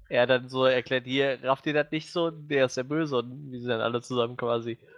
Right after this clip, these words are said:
wieder aufräumen in der Stadt. Das ist echt eine tolle Szene so. Wie gesagt, die Charaktere sind halt auch echt alle ziemlich durch. <laughs> Durch die Bank weg.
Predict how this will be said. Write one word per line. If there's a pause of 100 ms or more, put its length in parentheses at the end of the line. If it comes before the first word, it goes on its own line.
(560)
wieder
aufräumen
in
der
Stadt. (200)
Das
ist
echt
eine (920)
tolle
Szene
so. (600)
Wie
gesagt,
die
Charaktere
sind
halt
auch
echt
alle
ziemlich
durch. (220)
<laughs>
Durch
die
Bank
weg.